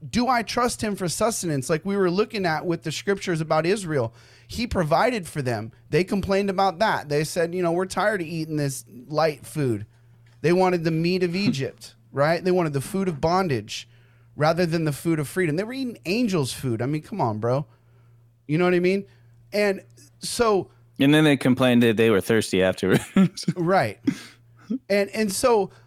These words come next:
Speaker 1: how we go into these seasons matters, right? And, and I think it's helpful to the body of Christ to understand the wilderness season is there with a purpose. There's a purpose attached to it, and there's a destination on the other side.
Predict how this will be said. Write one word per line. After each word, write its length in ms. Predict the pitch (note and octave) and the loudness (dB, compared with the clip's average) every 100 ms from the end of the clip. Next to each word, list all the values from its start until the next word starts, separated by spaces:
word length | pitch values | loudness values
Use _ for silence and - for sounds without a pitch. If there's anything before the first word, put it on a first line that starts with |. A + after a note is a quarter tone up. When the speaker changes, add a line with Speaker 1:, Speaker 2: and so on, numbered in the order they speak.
| _ _ - | _ _ -8
Speaker 1:
how 440 | - A#3 C#4 D4+ | -4 0 2 2
we 200 | C4 A#3+ | 0 0
go 260 | F#3 G#3 G#3 | 2 2 2
into 260 | A3+ G#3+ | 0 -2
these 260 | F#3 F3+ - | -4 -4 -4
seasons 580 | - A3+ B3 G#3+ D#3 D3 | -6 -4 -2 0 0 0
matters, 840 | D#3 G3+ D4 G#3+ F2+ F2+ - - _ _ _ | 0 0 0 -4 -6 -10 -12 -14 _ _ _
right? 400 | D#3+ F#3+ A3 B3 - _ _ - | -2 0 -2 -6 -16 _ _ -2
And, 120 | G#3 | -2
and 160 | A3 G#3+ | 0 0
I 120 | G#3+ | 0
think 260 | - C4+ D#4+ | -2 -2 -2
it's 160 | A3+ - | -4 -6
helpful 520 | G#3 B3+ F4 C4 A3 | -2 -2 -2 -4 -6
to 120 | G#3+ | -2
the 100 | G3 | 0
body 280 | G#3+ G#3+ G3 | 2 2 0
of 80 | F#3+ | -2
Christ 340 | B3 B3 - | 0 -2 -2
to 100 | F3 - | -6 -2
understand 960 | G#3 A3+ G3 D#3+ - G#3+ A#3+ G3 D#3 D3+ - - - | 0 2 0 -2 -6 -6 -2 0 -2 -6 -14 -20 -6
the 100 | F3+ | -4
wilderness 640 | D#3+ G#3 B3+ C#4+ C4 A3+ | 0 0 0 0 -2 -2
season 720 | - - A3+ B3+ F#3 G3+ D3 D3 - - | -4 -8 -4 -2 0 -2 -2 -8 -16 -6
is 320 | G3+ G3+ C3+ B2 | 0 0 0 -2
there 440 | G3+ A3+ A3+ G#3+ - | 0 0 0 -4 -4
with 200 | F3+ G3 | -2 0
a 100 | C#3+ | 0
purpose. 720 | - - G3 G#3+ - A2 - - | -2 0 2 2 0 -4 -8 -2
There's 240 | G3 F#3 | 0 2
a 80 | A#2+ | -2
purpose 520 | - A3 A3+ A3+ - | 0 0 0 -4 -6
attached 680 | E3 - F3+ G3 G3 G3 - | -6 0 0 0 -4 -8 -4
to 100 | E3 | -4
it, 100 | A#2+ - - | -4 -10 -4
and 120 | E3 | 0
there's 120 | A3 A#3 | 2 0
a 60 | |
destination 560 | F#3+ F#3 G3+ F3+ F3+ F#3 | 2 0 2 0 0 0
on 80 | E3+ | -2
the 80 | D#3+ | -2
other 140 | D#3+ | -2
side. 460 | - A#3+ F3+ - | 0 0 0 -4